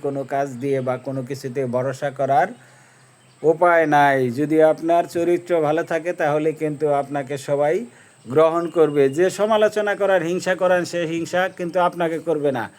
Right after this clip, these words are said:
সে হিংসা করতেছে আপনার চরিত্রকে, আপনার ভালো দিকগুলোতে হিংসা করে, আপনার ভালো দিকগুলোকে সমালোচনা করে। সে অন্যের কাছে সমালোচনা যখন করে,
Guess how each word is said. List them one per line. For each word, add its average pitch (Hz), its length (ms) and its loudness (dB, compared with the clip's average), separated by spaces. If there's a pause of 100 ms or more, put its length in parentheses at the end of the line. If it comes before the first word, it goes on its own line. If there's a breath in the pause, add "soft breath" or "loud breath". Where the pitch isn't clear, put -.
(340 loud breath)
সে 185 200 -2
হিংসা 175 360 0
করতেছে 175 500 -2
আপনার 160 300 -2
চরিত্রকে, 170 640 -2
আপনার 151 340 0
ভালো 156 340 2
দিকগুলোতে 165 600 0
হিংসা 160 360 -2
করে, 139 260 -2
আপনার 143 280 -2
ভালো 147 280 -2
দিকগুলোকে 170 640 -4
সমালোচনা 175 640 -2
করে। 123 260 -4 (420 loud breath)
সে 185 160 4
অন্যের 208 360 4
কাছে 208 440 2
সমালোচনা 196 580 -2
যখন 175 320 -4
করে, 180 260 0